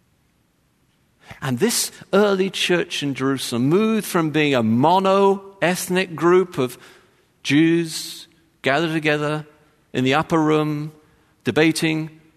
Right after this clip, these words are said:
obscure, theologically divisive issues, concerned about the bureaucracy of the church, to being a multi-ethnic group,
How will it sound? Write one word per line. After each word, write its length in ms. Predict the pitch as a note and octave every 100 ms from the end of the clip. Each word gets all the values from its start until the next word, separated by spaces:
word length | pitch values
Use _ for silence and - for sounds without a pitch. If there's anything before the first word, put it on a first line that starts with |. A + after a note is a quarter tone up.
| _ _ _ _ _ _ -
obscure, 680 | B2 - E3 D#3+ D#3 D3+
theologically 800 | D3+ - D#3 C#3+ C#3 D3+ - D3+ C#3
divisive 640 | B2 A#2+ C3 - C#3+ C3+
issues, 540 | C#3+ - D3 C#3+ -
concerned 440 | C#3+ B2+ E3+ D#3+ D3+
about 280 | C#3 C#3
the 80 | B2+
bureaucracy 680 | A#2 B2+ C#3+ D3+ D#3+ - D3
of 120 | B2+
the 60 | C3+
church, 560 | - C#3 D3 - - - _ _ _ _ _ _ _ _ _ _ _ _ _ _ _ _ _ _ _ _ _ _ _ _ _ _ -
to 100 | C3+
being 560 | A#2+ C#3+ C3+ C3+ C3 C3+ _ _ _ _ _ _ _ _ _ _ _ _ _ _ _ _ _ - -
a 40 | A2
multi-ethnic 1500 | A2+ C#3 C#3+ B2+ - C3 C3+ C3+ A#2+ B2 - B2+ B2 A2 G2
group, 360 | A2 A2+ A#2